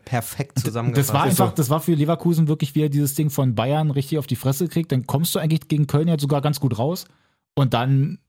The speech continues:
Speaker 2: ist wahrscheinlich jetzt der Bann auch schon wieder gebrochen, dass du jetzt dann irgendwie einbrichst und dann im Zweifel die ganze Zeit dann da so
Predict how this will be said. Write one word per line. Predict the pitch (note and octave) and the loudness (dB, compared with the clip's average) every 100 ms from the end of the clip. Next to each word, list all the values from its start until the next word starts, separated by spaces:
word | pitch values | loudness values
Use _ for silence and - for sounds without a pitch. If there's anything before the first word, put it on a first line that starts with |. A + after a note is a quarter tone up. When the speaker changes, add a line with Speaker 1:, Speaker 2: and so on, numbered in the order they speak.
| _ | _
Speaker 2:
ist | C3+ - | -2 0
wahrscheinlich | C3 - C3 C3+ | 0 2 2 2
jetzt | C3+ - | -2 0
der | B2+ | 0
Bann | A#2 C#3 | 0 -2
auch | C3+ | -2
schon | - | 0
wieder | C3 B2+ | 2 2
gebrochen, | A#2 A#2 A#2+ B2+ | 0 -2 0 0
dass | A#2 | 0
du | - | 0
jetzt | A#2 - | -2 0
dann | A#2+ | -2
irgendwie | A2 G#2+ | 0 -2
einbrichst | G2 G#2+ A2 G#2 | 0 0 0 -2
und | G#2+ G#2 | -4 -2
dann | G#2+ G2 | -4 -2
im | A2 G2+ | -2 -2
Zweifel | G#2 G2+ A#2+ | -2 -2 -2
die | G#2+ | 0
ganze | G2+ G2 | 0 -2
Zeit | - G#2 G#2 | -2 -2 0
dann | G#2+ | 0
da | G#2 | 0
so | G2 G2+ | 0 -2